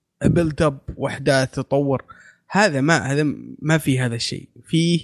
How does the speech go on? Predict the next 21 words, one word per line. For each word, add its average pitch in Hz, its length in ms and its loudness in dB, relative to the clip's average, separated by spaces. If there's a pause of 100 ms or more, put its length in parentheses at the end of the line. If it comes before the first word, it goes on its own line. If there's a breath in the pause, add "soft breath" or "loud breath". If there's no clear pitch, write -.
(340)
صار 185 300 2
كذا، 196 420 2
وهذه 151 300 2
الأحداث 143 340 0
صارت - 600 -4 (300)
في 139 140 2
هذا 131 160 2
الأثناء. 120 360 -4 (380)
آه، 147 920 2 (380 soft breath)
آه، 160 280 -2
بصراحة 254 400 0 (760)
أنا، 220 120 2
أنا 214 320 2
اللي 214 120 0
شفته، 196 400 0
اللي 180 120 0
شفته، 190 360 -2
آه، 156 500 -2
غريب 180 560 2 (360)
ومختلف 180 800 0
وعجبني. 170 840 2